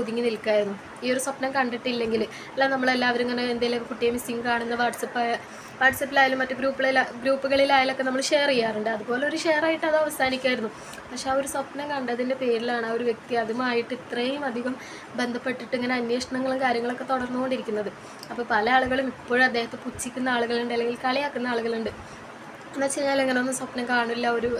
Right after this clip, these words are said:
എന്താ പറയുക, ഒരാളും ഇങ്ങനെ സ്വപ്നം കാണില്ല, സ്വപ്നത്തിന് പിന്നാലെ ഒന്നും സത്യമില്ല, അത് നുണ പറയുന്നതാണ് എന്നൊക്കെ പറയുന്ന ആളുകൾ ഇപ്പോഴും ഉണ്ട്. എന്നാലും നമ്മുടെ ദിയമോളെ പോലെ, അല്ലെങ്കിൽ നമ്മുടെ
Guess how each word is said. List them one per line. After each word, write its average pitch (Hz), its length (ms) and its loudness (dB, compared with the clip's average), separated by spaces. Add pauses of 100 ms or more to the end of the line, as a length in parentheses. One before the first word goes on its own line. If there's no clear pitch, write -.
(100)
എന്താ 233 180 -2
പറയുക, 233 220 -2
ഒരാളും 240 320 2
ഇങ്ങനെ 262 160 -2 (380)
സ്വപ്നം 294 320 -2
കാണില്ല, 262 460 4
സ്വപ്നത്തിന് 247 460 -2
പിന്നാലെ 240 300 2
ഒന്നും 240 200 -2
സത്യമില്ല, 226 500 0
അത് 226 140 -2
നുണ 226 280 -2
പറയുന്നതാണ് 233 680 2
എന്നൊക്കെ 285 280 -2
പറയുന്ന 247 300 2
ആളുകൾ 240 240 2 (400)
ഇപ്പോഴും 294 320 4
ഉണ്ട്. 220 140 0 (260)
എന്നാലും 302 300 2
നമ്മുടെ 262 260 2
ദിയമോളെ 226 480 0 (380)
പോലെ, 220 320 4
അല്ലെങ്കിൽ 226 280 0 (200)
നമ്മുടെ 233 260 0